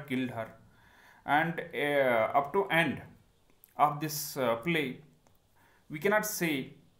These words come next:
hundred percent sure who had done her murder, but, uh, there is so many, uh, mystery in this play, so we will try to understand what the mystery is। तो यहाँ पर ये दोनों बैठे हैं,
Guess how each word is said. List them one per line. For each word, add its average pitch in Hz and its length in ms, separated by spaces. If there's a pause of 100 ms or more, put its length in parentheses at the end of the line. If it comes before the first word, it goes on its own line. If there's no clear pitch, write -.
(120)
hundred 165 400
percent 147 340
sure - 360 (540)
who 135 120
had 135 200 (600)
done 120 280 (320)
her 120 120
murder, 127 360 (800)
but, 131 300
uh, 123 680
there 180 220
is 170 80 (200)
so 175 220
many, 185 140 (520)
uh, 113 440
mystery 147 400 (520)
in 127 160
this 135 160 (120)
play, 160 220 (640)
so 123 80
we 135 120
will 151 180
try 131 300
to 156 260
understand 131 520 (100)
what 123 380
the 120 200
mystery 127 540
is। - 60 (600)
तो 135 60
यहाँ 127 260
पर 143 200
ये 147 100
दोनों 131 320
बैठे 131 280
हैं, 139 320